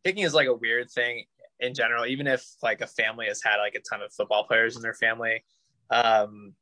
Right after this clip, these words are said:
it's still always weird to say, like, "I wanna be the kicker." And, um, I guess, what was that initial conversation like with your parents? Or, um, yeah, like, what was that initial conversation like with your parents where you're like, "Ma, I really wanna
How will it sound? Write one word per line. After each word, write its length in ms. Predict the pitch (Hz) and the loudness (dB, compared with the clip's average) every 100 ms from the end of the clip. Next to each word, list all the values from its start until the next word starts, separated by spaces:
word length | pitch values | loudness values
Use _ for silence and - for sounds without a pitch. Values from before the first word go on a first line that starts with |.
| - | -8
it's 140 | 120 | -4
still 180 | - 196 | 2 4
always 320 | 135 131 120 | 6 6 2
weird 220 | 113 110 107 | 0 -2 -2
to 80 | |
say, 120 | 107 107 | -6 -4
like, 120 | 107 | -2
"I 80 | 110 | -2
wanna 220 | 110 107 | -2 -6
be 160 | 107 104 | -6 -8
the 80 | - | -2
kicker." 400 | 160 139 123 120 | 0 4 4 4
And, 340 | 110 110 107 - | -2 -12 -20 -8
um, 260 | 113 113 110 _ _ | -4 -2 -4 _ _
I 100 | - | -2
guess, 320 | 139 160 - - _ _ _ _ _ | 2 2 0 -14 _ _ _ _ _
what 300 | 131 147 185 | -6 0 2
was 160 | 196 139 | 4 4
that 240 | 131 120 _ | 2 2 _
initial 380 | 135 131 127 127 | -8 -6 -4 -4
conversation 640 | 123 120 117 113 117 117 117 | -2 -2 -4 -6 -6 -6 -6
like 240 | 113 110 | -4 -4
with 100 | 117 | -6
your 140 | 107 101 | -10 -4
parents? 640 | 117 113 104 - - - | 2 2 0 -4 -12 -10
Or, 540 | 120 113 107 107 104 104 - _ _ _ - | -8 -4 0 2 2 0 -8 _ _ _ -2
um, 600 | 107 107 104 101 101 104 - | 2 2 2 -2 -10 -12 2
yeah, 220 | 151 110 - | 2 2 0
like, 120 | 131 | 0
what 80 | 156 | 2
was 120 | 165 | 4
that 140 | 151 | 2
initial 260 | 135 131 131 | 0 -10 -12
conversation 460 | - 117 117 117 117 | -10 -10 -6 -8 -8
like 100 | 110 | -12
with 100 | 110 | -10
your 120 | 107 | -6
parents 360 | 117 113 104 - | -2 -2 -4 -8
where 60 | |
you're 100 | 107 | -8
like, 100 | 101 113 | -8 -6
"Ma, 80 | |
I 140 | 110 107 | -4 -2
really 200 | 110 110 | -4 -12
wanna 300 | 107 104 | -10 -8